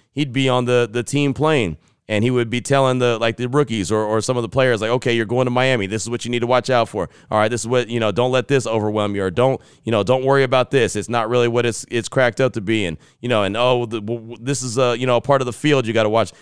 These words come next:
Like he said, we used to be on the team planes with these guys, and we used to be able to, you know, give 'em our knowledge and hand down some,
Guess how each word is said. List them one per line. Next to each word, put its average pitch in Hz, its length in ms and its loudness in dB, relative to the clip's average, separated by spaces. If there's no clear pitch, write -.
Like 127 120 2
he 165 120 0
said, 156 260 0
we 165 100 0
used 175 260 -2
to 131 60 -6
be 139 160 -2
on 127 120 0
the 117 100 -2
team 135 260 0
planes 151 380 2
with 113 140 -4
these 107 180 -4
guys, 90 420 0
and 117 100 0
we 123 120 0
used 135 220 0
to 131 60 0
be 123 260 0
able 113 160 -2
to, - 160 -4
you 113 280 -2
know, 107 160 0
give 123 220 0
'em 123 120 -4
our 120 200 0
knowledge 107 420 2
and 90 100 -4
hand 120 200 -2
down 120 180 0
some, 104 300 -4